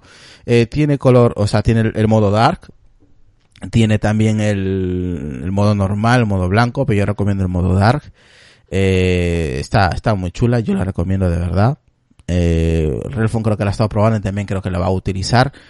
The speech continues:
Así que yo la recomiendo. Versión dos punto cuatro, la última actualización fue el veinticinco de, de, del nueve de septiembre.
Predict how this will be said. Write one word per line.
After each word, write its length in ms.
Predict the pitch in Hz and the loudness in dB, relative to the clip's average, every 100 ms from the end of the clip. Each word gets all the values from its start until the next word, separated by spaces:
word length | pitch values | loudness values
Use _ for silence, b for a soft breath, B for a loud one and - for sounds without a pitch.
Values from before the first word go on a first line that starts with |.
| B B B _ _ _ _ _ - | B B B _ _ _ _ _ -12
Así 300 | - 98 113 | -6 -4 -2
que 240 | - 123 - | 2 2 2
yo 140 | - | 0
la 80 | 107 | 0
recomiendo. 540 | 104 101 90 87 87 98 | 0 -2 -4 -8 -8 0
Versión 480 | 113 110 156 151 113 | 0 2 2 2 4
dos 160 | 113 | 2
punto 240 | - 107 92 | 2 0 2
cuatro, 500 | 107 117 - 196 - - | 2 2 2 -2 -4 -8
la 80 | 90 | -4
última 240 | 95 107 | -2 0
actualización 540 | 107 - 117 104 113 107 | 0 0 0 2 2 0
fue 920 | - 104 101 101 98 95 95 92 92 | 0 0 2 2 2 2 2 0 0
el 100 | 98 | 0
veinticinco 640 | 95 98 95 104 98 101 | -2 -4 -6 -6 -2 0
de, 600 | 95 90 90 87 87 85 | 0 0 0 0 0 -2
de, 260 | 90 90 87 95 87 76 69 - - _ - | 0 -2 -4 -10 -12 -14 -16 -18 -20 _ -6
del 260 | 95 92 | -2 2
nueve 300 | 107 123 151 | 4 4 2
de 60 | 104 | -2
septiembre. 540 | - - 127 131 185 | -4 0 0 0 -2